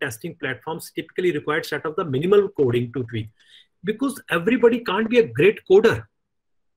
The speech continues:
You maybe not, uh, you, you are doing research in a biotechnology or maybe sometimes in a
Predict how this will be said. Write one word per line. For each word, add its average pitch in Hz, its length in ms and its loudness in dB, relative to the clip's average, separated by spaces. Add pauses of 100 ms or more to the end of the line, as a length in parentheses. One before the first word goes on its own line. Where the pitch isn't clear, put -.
You 196 300 0
maybe 147 320 0
not, 208 260 2 (100)
uh, 151 60 -2
you, 165 420 0
you 147 300 0
are 175 80 4
doing 151 280 2
research 156 420 -2
in 147 80 -2
a 139 100 -2
biotechnology 127 920 -2
or 123 120 -4
maybe 123 220 -4
sometimes 131 500 -8
in 127 100 -4
a 110 420 -2